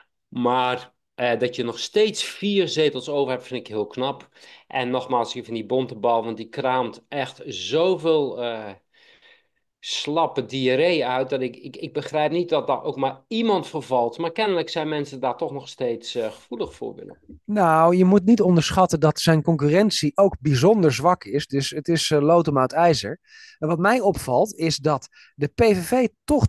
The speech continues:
Speaker 2: terugvalt. Dit is de peiling van Maurice de Hond van twaalf oktober. Die gaan min drie zetels, maar die komt dan uit op wat ze eigenlijk al hadden, hè. Dus, dus netto, zij hebben ze niet zoveel verloren, maar dan komt die.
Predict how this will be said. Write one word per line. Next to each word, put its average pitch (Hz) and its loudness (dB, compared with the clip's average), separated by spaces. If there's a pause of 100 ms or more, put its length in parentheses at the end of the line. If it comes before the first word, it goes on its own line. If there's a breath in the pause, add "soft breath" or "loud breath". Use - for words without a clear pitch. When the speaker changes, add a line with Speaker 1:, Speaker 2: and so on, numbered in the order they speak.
Speaker 2:
terugvalt. 156 0
Dit 170 0
is - -6
de 151 -6
peiling 143 0
van 131 -6
Maurice 123 -6
de 127 -6
Hond 185 -4
van 127 -8
twaalf 131 -2
oktober. 127 -8 (640 soft breath)
Die 160 -6
gaan 139 -2
min 156 0
drie 131 -6
zetels, 131 0
maar 180 2
die 175 2
komt 214 4
dan 180 4
uit 180 2
op 156 0
wat 165 4
ze - -2
eigenlijk 156 0
al 131 4
hadden, 107 -2
hè. 165 -4
Dus, 165 -10
dus - -8
netto, 139 0
zij 131 -2
hebben 123 -2
ze 107 -10
niet 123 -8
zoveel 127 -12
verloren, 135 -4
maar 151 0
dan 147 -2
komt 127 -2
die. - -20